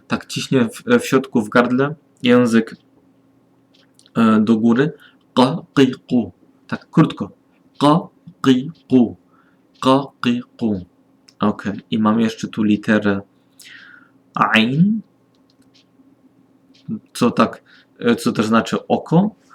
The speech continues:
Ain. A, i, u. To jest tak symboliczne w arabskim języku.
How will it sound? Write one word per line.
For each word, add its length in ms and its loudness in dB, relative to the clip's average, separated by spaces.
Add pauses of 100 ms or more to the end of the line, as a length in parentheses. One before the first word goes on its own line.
(200)
Ain. 720 0 (1000)
A, 480 2 (460)
i, 260 2 (380)
u. 320 4 (340)
To 80 0
jest 200 0
tak 240 0 (560)
symboliczne 800 4
w 80 0
arabskim 480 0
języku. 560 0